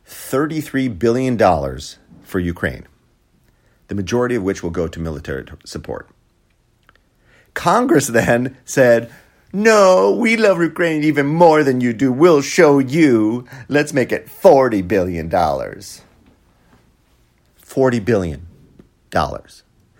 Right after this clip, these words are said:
That means they could have actually sent a hundred dollars to every single American in order to offset the current rise in gas and food prices.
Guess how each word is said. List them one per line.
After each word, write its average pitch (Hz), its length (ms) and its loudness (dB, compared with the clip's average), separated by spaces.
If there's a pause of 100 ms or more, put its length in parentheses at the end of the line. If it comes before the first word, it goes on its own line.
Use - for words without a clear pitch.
(340)
That 139 160 2
means 165 220 0
they 120 100 4
could 254 260 0
have 226 120 2
actually 101 260 0
sent 107 320 0
a 110 120 -4
hundred 208 300 0
dollars 87 440 0 (220)
to - 120 -4 (160)
every 147 400 2
single 139 420 0
American 120 800 -2 (340)
in 117 140 0
order 123 320 0
to 113 520 -2 (180)
offset 107 720 -2 (220)
the 95 300 -4
current 104 440 -6 (280)
rise 92 320 0
in 107 140 -6
gas 92 260 -4
and 120 80 -6
food 156 160 -4
prices. 82 560 -4